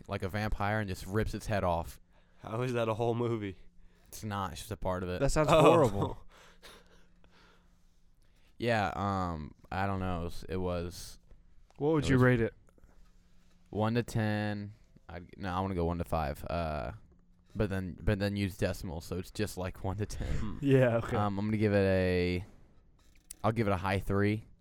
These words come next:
Speaker 2: Oh,
Speaker 1: One to
Speaker 2: six.
Speaker 1: five.
Speaker 2: So six out of
Speaker 3: Is that
Speaker 2: ten.
Speaker 3: on the Nate scale?
Speaker 1: That's on my
Speaker 2: Oh.
Speaker 1: scale.
Speaker 3: Okay.
Speaker 2: The Nate scale is very harsh.
Speaker 3: A three's good then.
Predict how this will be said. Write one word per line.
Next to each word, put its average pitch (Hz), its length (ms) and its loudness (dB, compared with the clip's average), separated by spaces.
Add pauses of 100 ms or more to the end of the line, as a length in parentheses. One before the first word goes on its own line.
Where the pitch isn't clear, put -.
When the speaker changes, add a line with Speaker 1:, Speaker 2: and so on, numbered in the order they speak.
(300)
Speaker 2:
Oh, 117 180 2
Speaker 1:
One 90 80 -2
to - 60 -12
Speaker 2:
six. 98 300 -4
Speaker 1:
five. 104 300 0
Speaker 2:
So 143 140 -2
six 151 240 -6
out 147 60 -4
of 143 60 0
Speaker 3:
Is 135 80 0
that 139 140 6
Speaker 2:
ten. 131 40 2
Speaker 3:
on 139 200 0
the 131 120 0
Nate 131 320 0
scale? 165 420 2 (580)
Speaker 1:
That's 101 120 -6
on 104 140 0
my 104 80 2
Speaker 2:
Oh. - 20 0
Speaker 1:
scale. 107 440 0
Speaker 3:
Okay. 110 260 -4 (300)
Speaker 2:
The 107 100 -2
Nate 147 240 2
scale 143 320 0
is 104 120 0
very 104 440 2
harsh. 95 260 -2 (100)
Speaker 3:
A 127 100 -2
three's 156 320 6
good 147 300 6
then. 113 280 0